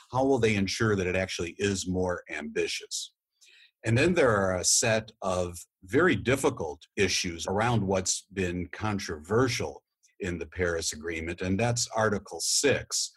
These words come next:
which is where carbon markets under the new agreement, that's where they would fall. And a tremendous amount of work is gonna have to be done to make that a reality.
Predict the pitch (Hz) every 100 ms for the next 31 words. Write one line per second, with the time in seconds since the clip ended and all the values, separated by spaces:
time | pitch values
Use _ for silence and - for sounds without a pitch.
0 | - - 110 107 113 92 101 113 110 104
1 | 98 - - - 120 113 101 80 82 78
2 | 85 - - 104 110 107 98 92 85 _
3 | _ _ 92 90 98 95 78 98 104 85
4 | 73 - _ _ - 104 110 - 92 87
5 | 90 82 78 - 92 87 76 - _ _
6 | - 95 87 - 95 104 127 110 - 98
7 | 92 90 80 90 80 82 - 85 80 85
8 | - - 80 73 87 82 71 - - -
9 | - 82 80 90 82 78 76 76 76 76
10 | - -